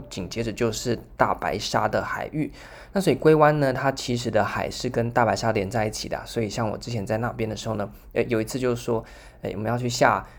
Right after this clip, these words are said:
大白鲨，那我想说，诶，那就在大白鲨集合。结果呢，我们是从龟湾那一个海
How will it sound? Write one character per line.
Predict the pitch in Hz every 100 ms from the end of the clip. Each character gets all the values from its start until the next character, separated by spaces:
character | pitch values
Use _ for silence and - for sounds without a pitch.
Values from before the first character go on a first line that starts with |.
| -
大 | 135
白 | 123
鲨， | 101 117 80
那 | 131
我 |
想 | 139 107
说， |
诶， | 135 170
那 | 151
就 | 143 151
在 | 143
大 | 131 123
白 | 107
鲨 | 110
集 | 110 107 101
合。 | 104
结 | 123
果 | 123 95
呢， | 95
我 | 80
们 | 92
是 | -
从 | 101 98
龟 | 120
湾 | 117 110
那 | 117 104
一 |
个 | 104
海 | 95 - -